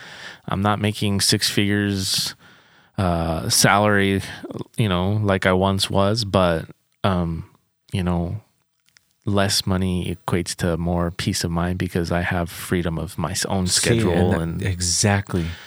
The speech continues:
Speaker 2: See what I mean? I'm still making six figures, and I would love nothing more than to not.
Speaker 1: Yeah.
Speaker 2: You know what I mean?
Speaker 1: Yeah.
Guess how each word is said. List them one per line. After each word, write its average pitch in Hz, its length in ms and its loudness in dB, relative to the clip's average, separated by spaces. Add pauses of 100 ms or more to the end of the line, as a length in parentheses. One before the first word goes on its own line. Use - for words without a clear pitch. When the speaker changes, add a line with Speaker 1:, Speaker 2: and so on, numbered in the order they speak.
(120)
Speaker 2:
See - 180 0
what 123 100 2
I 127 40 2
mean? 123 300 0
I'm 113 320 2
still 135 320 2
making 98 400 0
six - 380 -2
figures, 90 500 0 (100)
and 92 300 0
I 98 140 4
would 95 200 0 (540)
love 101 240 2
nothing 101 380 0
more 101 460 4
than 92 180 0
to 90 300 -2
not. 113 440 2 (400)
Speaker 1:
Yeah. 85 300 0
Speaker 2:
You 107 160 2
know 113 100 2
what 117 80 2
I 113 80 0
mean? 110 160 2
Speaker 1:
Yeah. 117 280 2